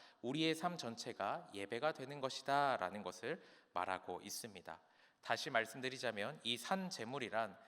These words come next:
우리의 생각, 감정, 말과 행동과 시간, 재능까지 모든 것을 하나님께 드리는 삶을 의미합니다. 이러한 의미에서 바울은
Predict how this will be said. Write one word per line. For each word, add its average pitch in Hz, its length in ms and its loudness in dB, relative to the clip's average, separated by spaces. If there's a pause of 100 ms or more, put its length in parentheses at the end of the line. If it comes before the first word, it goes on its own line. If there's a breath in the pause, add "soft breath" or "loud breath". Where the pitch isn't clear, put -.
(240 loud breath)
우리의 127 400 -2
생각, - 880 -4
감정, 127 640 0 (320 loud breath)
말과 117 500 4
행동과 139 760 -2
시간, 156 520 2 (280)
재능까지 123 840 -2 (280 loud breath)
모든 156 480 0
것을 131 560 -2
하나님께 143 640 -2
드리는 110 480 -4 (240 loud breath)
삶을 127 540 -4 (380)
의미합니다. 110 520 -8
이러한 180 540 0
의미에서 120 540 -4
바울은 104 440 -2